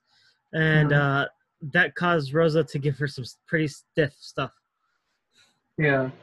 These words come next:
Speaker 1: So they just kind of were, like, at it in the ring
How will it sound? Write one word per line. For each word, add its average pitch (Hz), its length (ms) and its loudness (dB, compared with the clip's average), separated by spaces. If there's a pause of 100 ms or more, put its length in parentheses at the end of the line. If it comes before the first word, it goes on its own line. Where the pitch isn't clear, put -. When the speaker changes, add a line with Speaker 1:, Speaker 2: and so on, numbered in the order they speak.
(680)
Speaker 1:
So 139 460 -2 (3000)
they 165 360 2
just 156 240 -2
kind 160 200 2
of 156 100 2
were, 143 140 2
like, 135 260 -2 (120)
at 156 120 0
it 147 200 -4 (180)
in 147 120 -4
the 139 120 -2
ring 135 500 -4